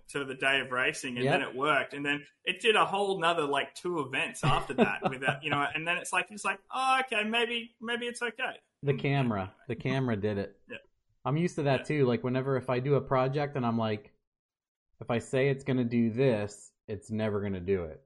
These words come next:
Speaker 2: So I did one called, uh, Eights for Eight, and I was like, "This thing is gonna"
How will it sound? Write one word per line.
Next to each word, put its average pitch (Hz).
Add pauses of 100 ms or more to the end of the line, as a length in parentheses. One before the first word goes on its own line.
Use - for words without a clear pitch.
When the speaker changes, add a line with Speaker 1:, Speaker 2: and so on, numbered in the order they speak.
Speaker 2:
So 85 (1600)
I 120
did 143
one 143
called, 135
uh, 104
Eights 123
for 104
Eight, 104 (540)
and 110
I 104
was 101
like, 101
"This 110
thing 101
is 95
gonna" 95